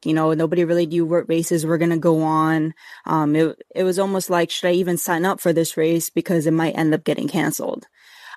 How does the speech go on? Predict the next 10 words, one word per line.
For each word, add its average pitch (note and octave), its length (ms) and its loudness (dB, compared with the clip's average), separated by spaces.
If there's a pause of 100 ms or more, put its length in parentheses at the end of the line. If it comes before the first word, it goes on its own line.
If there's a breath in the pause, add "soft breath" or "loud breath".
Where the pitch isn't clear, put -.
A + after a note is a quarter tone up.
Um, D3 420 -2 (760)
so A3 160 0
I'd F#3 120 0
actually A#3+ 260 -2
decided G3 380 0
to G3 80 -4
do F#3+ 120 2
the F3 120 0
half F#3 240 -2
marathon F3+ 720 0